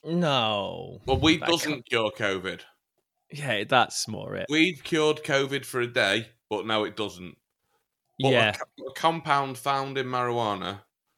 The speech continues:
Speaker 1: Stops
Speaker 2: um,
Speaker 1: covid getting into cells.
Speaker 2: stops covid getting into cells.
Speaker 1: Which is not weed cures marijuana. <laughs>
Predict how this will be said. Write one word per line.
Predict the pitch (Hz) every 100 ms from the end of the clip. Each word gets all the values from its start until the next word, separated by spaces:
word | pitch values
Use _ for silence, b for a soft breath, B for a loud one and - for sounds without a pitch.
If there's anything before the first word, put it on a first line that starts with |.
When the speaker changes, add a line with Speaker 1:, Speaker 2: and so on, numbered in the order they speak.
| _ _ _ _
Speaker 1:
Stops | - - 170 147 101 98 98
Speaker 2:
um, | 95 87
Speaker 1:
covid | - 156 135 139
getting | 147 127 135
into | 127 -
cells. | 120 131 110 92 - - -
Speaker 2:
stops | 147 143 - -
covid | 131 127 120 117
getting | - 120 117
into | 117 113 -
cells. | 113 - 98 87 95 95 - - _ _ _ -
Speaker 1:
Which | 135 131
is | 135 117
not | 139 147 131 - -
weed | 135 120 110 - - _ -
cures | - 110 101
marijuana. | 117 127 147 175 143
<laughs> | 135